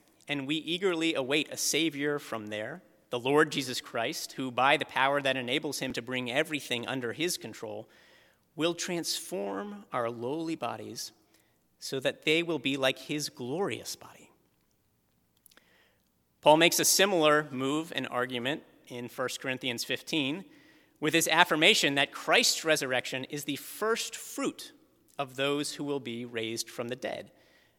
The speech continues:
That is, Christ's resurrection was the beginning of a harvest of the world's resurrection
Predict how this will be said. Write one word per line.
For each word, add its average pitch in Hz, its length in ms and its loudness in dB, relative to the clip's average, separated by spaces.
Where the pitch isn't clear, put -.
That 127 180 6
is, 135 360 2
Christ's 190 340 6
resurrection 135 640 0
was 139 240 0
the 147 100 -6
beginning 123 720 -4
of 135 100 -8
a 127 60 -2
harvest 131 960 -6
of 120 200 -6
the 127 80 -8
world's 127 380 -6
resurrection 110 720 -8